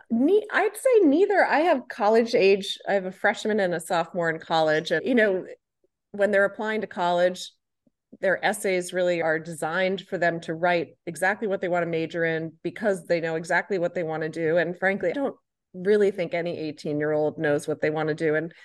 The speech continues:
as I just described my career, it took multiple turns. And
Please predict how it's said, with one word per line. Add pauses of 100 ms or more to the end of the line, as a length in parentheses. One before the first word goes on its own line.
(380)
as
I
just
described
my
career, (480)
it
took (480)
multiple
turns.
And